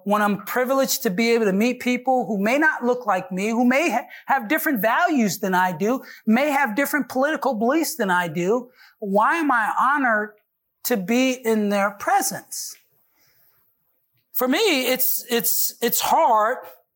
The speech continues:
to fathom somebody wanting me to speak, number one. But number two, um, really talk about service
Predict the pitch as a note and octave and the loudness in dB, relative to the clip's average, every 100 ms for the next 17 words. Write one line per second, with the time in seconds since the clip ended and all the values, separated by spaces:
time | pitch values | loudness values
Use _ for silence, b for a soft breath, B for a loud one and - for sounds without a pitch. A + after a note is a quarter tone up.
0 | _ _ _ _ _ _ _ _ _ _ | _ _ _ _ _ _ _ _ _ _
1 | - G#3+ - C4+ C#4+ C4+ G3 G3+ G3+ F#3+ | -6 -4 0 2 4 2 0 -2 -2 -2
2 | E3 D#3 D3+ D3+ D3+ D3+ C#3 C3 - C4+ | -2 -2 -2 -2 -2 -4 -6 -8 -2 -2
3 | F#3+ F#3+ D#3 D3+ G3+ C4+ G3+ F3+ A#3 - | -2 -6 -4 0 2 2 2 0 -2 -6
4 | B B B B - A3 A3 G#3+ A3+ G3+ | B B B B -6 -2 0 2 0 -2
5 | - F4 D4+ C4 B3 A#3+ - b b b | 0 2 4 4 2 -2 -12 b b b
6 | b _ A#3 A#3 A3+ A3+ G#3+ G3+ F#3+ F#3+ | b _ 0 4 4 4 2 0 -2 -8
7 | _ _ _ _ - A3+ D4+ D4 - B3+ | _ _ _ _ -4 0 2 0 0 0
8 | C4+ B3+ A3 A3+ A3 - C4+ B3 G#3 G3 | 0 0 0 0 0 0 2 2 2 0
9 | F#3 - | -2 -8